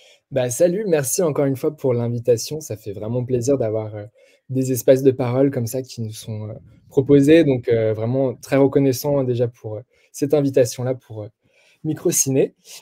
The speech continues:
Et, euh, bah, je t'avoue que oui, il y a quelques semaines du festival, euh, c'est un peu le rush. Il y a beaucoup d'organisations à faire et, euh, c'est en fait une initiative qui a été, euh, organisée, euh, assez rapidement. Euh, vraiment dans un sentiment d'urgence et de nécessité, en fait,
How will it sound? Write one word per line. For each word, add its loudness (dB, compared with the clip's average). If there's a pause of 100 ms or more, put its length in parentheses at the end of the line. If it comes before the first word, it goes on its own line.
(180)
Et, 8
euh, 6
bah, 4
je -6
t'avoue 2
que -4
oui, 4
il 8
y 12
a 4
quelques 2
semaines 0
du -2
festival, 0
euh, 2
c'est -6
un -6
peu -2
le 6
rush. 2
Il 2
y 4
a 2
beaucoup -8
d'organisations 4
à -4
faire -6
et, 2
euh, -2 (280)
c'est -6
en -4
fait -2
une -6 (340)
initiative -2
qui 2
a 6
été, 2
euh, 0
organisée, -2
euh, 2
assez -4
rapidement. -4 (500)
Euh, 0
vraiment -2
dans -2
un -4
sentiment -8
d'urgence -6
et -2
de -4
nécessité, -4
en -12
fait, -4